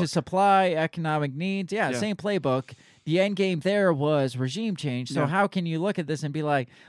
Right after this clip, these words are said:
Speaker 2: "Obviously, obviously, n-, we're not looking at regime
Speaker 1: Yeah.
Speaker 2: change here"? No, I,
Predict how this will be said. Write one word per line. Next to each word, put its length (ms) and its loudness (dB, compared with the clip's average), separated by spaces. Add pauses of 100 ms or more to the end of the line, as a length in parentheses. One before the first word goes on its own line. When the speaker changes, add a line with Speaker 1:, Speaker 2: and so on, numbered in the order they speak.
(180)
Speaker 2:
"Obviously, 720 0 (200)
obviously, 540 -2
n-, 140 -4
we're 100 -4
not 220 -4
looking 180 -2
at 140 -2
regime 340 -6
Speaker 1:
Yeah. 40 -6
Speaker 2:
change 340 -4
here"? 400 -6
No, 280 -4
I, 340 -6